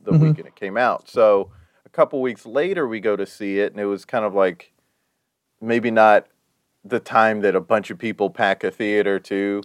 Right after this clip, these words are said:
Speaker 2: Sure.
Speaker 1: So there weren't a bunch of people in the theater, and it was a bunch of peop-,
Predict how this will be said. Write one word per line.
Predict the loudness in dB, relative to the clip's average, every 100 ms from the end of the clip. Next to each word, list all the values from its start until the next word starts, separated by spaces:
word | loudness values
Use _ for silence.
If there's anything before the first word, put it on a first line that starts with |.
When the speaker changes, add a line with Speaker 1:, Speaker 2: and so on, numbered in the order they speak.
| -4
Speaker 2:
Sure. | 2 4
Speaker 1:
So | 4
there | 2 2
weren't | 0 0
a |
bunch | 2 2 0
of | -8
people | -8 -6 -6
in |
the | -6
theater, | -8 -4 -2 0 -2 -4 _ _ _ _ _ _
and | -6
it | -4
was | -4
a |
bunch | 2 2 2 -4
of | -6
peop-, | -8 -8